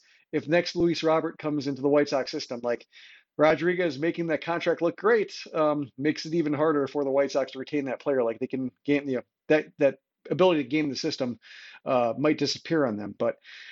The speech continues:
I think, uh, just in terms of just what he, everybody has said about him, like, yeah, really looking forward to seeing just what he does, because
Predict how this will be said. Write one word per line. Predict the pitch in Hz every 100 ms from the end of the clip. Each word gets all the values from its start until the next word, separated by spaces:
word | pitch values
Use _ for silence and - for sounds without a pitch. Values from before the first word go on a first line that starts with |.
| -
I | 165
think, | 160 214 220
uh, | 208 185 165
just | 147 170 - -
in | - 151
terms | - 190 175
of | 165
just | 139 160 -
what | 123 165 -
he, | 151 - 170 -
everybody | 202 247 226 240
has | 185
said | 226
about | 175 139 131
him, | 131 120
like, | 131 160
yeah, | 131 98
really | 202 247
looking | 220 202 180
forward | 180 160
to |
seeing | 139 170 156 139
just | 139 143
what | 143
he | 131
does, | 135 123 -
because | 127 - 127 113 -